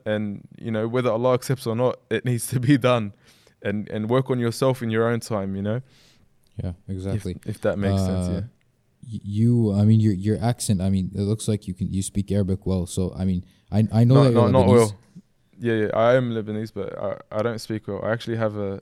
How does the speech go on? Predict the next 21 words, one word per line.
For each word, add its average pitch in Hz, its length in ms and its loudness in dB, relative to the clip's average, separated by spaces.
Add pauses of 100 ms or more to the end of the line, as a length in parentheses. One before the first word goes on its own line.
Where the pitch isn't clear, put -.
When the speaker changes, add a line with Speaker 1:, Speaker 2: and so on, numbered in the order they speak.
Speaker 1:
Egyptian 107 420 -6
tutor. 101 400 -8 (840)
Uh, 95 160 -4
I've 98 60 -2
Speaker 2:
Really? 104 120 2
Speaker 1:
been 90 80 0
slacking 101 340 -10
off. - 300 -14 (160)
Yeah, 101 120 -8 (480)
yeah. 135 80 4 (340)
Speaker 2:
<laughs> 101 420 -12
Nice. 95 260 -8 (480)
How, 117 400 0
I 107 80 -2
mean, 104 180 0
what, 101 180 -2
what 110 180 0
was 127 160 4
that 107 140 2
move 104 320 2
like? 92 220 0